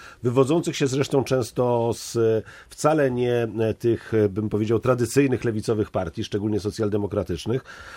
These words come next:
No akurat na południu to często są, e, byli liderzy komunistów tamtejszych, którzy się w międzyczasie zdążyli rozwiązać albo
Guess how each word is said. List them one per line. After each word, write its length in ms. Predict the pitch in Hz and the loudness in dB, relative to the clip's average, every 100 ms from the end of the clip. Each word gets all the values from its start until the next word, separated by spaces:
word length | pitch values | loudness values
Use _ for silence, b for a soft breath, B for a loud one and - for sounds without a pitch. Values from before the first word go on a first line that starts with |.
| B | B
No 60 | 143 | 2
akurat 340 | 139 170 143 | 4 2 2
na 100 | 147 | 0
południu 440 | 120 147 165 160 156 | 2 4 4 4 0
to 100 | 151 | 0
często 340 | 151 143 147 | 0 0 -2
są, 320 | - 139 135 - B B | 2 2 2 -2 B B
e, 160 | 113 117 | -2 0
byli 340 | 120 160 156 | 4 4 4
liderzy 480 | 139 131 139 131 123 | 0 4 4 4 2
komunistów 600 | 135 131 135 110 107 92 | 2 4 2 2 -4 -4
tamtejszych, 560 | 101 95 98 87 110 | -4 -2 -2 0 -2
którzy 300 | - 113 104 | -2 -4 -2
się 140 | 98 110 | -2 -2
w 40 | |
międzyczasie 640 | 120 123 117 123 113 120 107 | 0 0 0 0 -2 0 0
zdążyli 420 | 113 110 120 117 | 0 0 2 2
rozwiązać 640 | 110 107 113 107 101 95 | 2 2 2 2 0 0
albo 360 | 104 98 98 | -2 0 -2